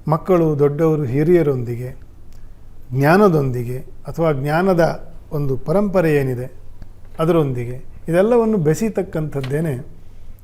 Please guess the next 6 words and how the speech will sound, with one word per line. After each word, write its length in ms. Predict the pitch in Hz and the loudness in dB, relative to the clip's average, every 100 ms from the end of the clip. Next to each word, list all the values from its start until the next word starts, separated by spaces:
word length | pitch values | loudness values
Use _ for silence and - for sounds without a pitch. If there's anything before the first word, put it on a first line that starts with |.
| - - - - - - | -18 -16 -16 -16 -14 -6
ನಿಜವಾದ 400 | 156 156 180 175 160 - - - - - - - - - - - - - | 0 4 6 6 4 0 -8 -10 -12 -14 -12 -4 -2 -2 -2 -4 -8 -10
ಹಬ್ಬಗಳ 540 | - - 151 185 170 147 147 - 156 | -6 -2 2 4 4 2 0 -6 -4
ನಿಜವಾದ 640 | 143 170 160 139 185 - - - - - - - - - - - - - | 2 4 4 4 -4 -8 -12 -14 -20 -18 -16 -14 -14 -14 -14 -16 -10 0
ಹಿನ್ನೆಲೆ 360 | 196 180 117 | 2 2 0
ಅಥವಾ 380 | - - - 180 | -8 -10 -4 -2
ಅರ್ಥ. 300 | 127 - | -4 -6